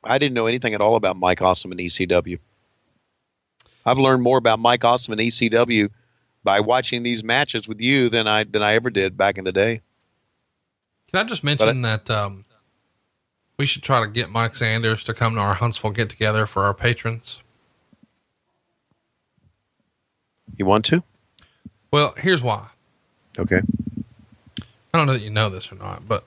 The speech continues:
Speaker 2: Mike Sanders owns Roll Speed Media, a talent solutions company that represents actors in Atlanta.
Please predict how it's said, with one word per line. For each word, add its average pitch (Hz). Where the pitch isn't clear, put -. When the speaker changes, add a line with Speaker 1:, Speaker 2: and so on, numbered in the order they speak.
Speaker 2:
Mike 240
Sanders 107
owns 127
Roll 131
Speed 131
Media, 107
a -
talent 151
solutions 127
company 117
that 120
represents 120
actors 123
in 104
Atlanta. 95